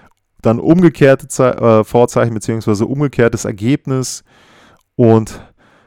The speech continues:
wieder verloren im Stanley Cup Finale und im dritten Anlauf dann innerhalb von drei Jahren hat's geklappt. Dann insgesamt dreimal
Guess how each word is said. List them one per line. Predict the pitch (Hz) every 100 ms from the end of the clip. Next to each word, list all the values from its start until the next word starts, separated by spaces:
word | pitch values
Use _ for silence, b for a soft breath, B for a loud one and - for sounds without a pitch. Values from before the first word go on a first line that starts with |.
| b 110
wieder | 143 190
verloren | - 147 139 139
im | 127
Stanley | - 117 117
Cup | - 117
Finale | - 107 104 101 104
und | 104 104
im |
dritten | 104 123 175 131
Anlauf | 120 117 110 -
dann | 107 107
innerhalb | 104 104 101
von | - 101
drei | 98 98
Jahren | 101 98
hat's | 101 -
geklappt. | - - 131 135 - - -
Dann | 107
insgesamt | 123 135 123 113 104
dreimal | 101 117 156 156 151 151 156